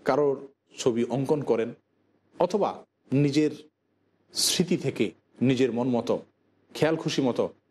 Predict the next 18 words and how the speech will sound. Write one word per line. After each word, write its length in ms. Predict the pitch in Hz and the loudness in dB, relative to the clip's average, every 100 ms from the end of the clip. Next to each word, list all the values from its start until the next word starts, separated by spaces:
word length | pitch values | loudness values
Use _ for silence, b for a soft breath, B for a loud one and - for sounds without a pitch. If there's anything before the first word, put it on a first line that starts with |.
| - | -2
কোনো 180 | 175 165 | 0 0
একজন 240 | 131 123 | 0 0
মানুষের 520 | 101 127 143 131 - - - | 0 0 0 -2 -2 -12 -6
বা 80 | 113 | -4
কোনো 200 | 131 123 | -2 0
একজন 200 | 113 104 | 0 -2
প্রাণীর 320 | - 127 151 117 - | -2 0 0 -2 -4
আকার 280 | 104 131 127 | -4 -2 -4
তিনি 180 | - 104 | -2 -2
যদি 260 | 90 87 90 | -2 -2 0
অঙ্কন 340 | 95 92 135 | 0 0 -2
করেন, 260 | 127 127 131 | 0 -2 -2
তো 380 | - _ - 104 | -12 _ -4 -4
এই 40 | |
কাজটি 280 | - - 98 | -2 -4 -4
হারাম 320 | - 104 95 | -2 -2 -2
একটি 200 | 82 - | -6 -12
কাজ। 520 | - - - - - | -10 -6 -4 -4 -6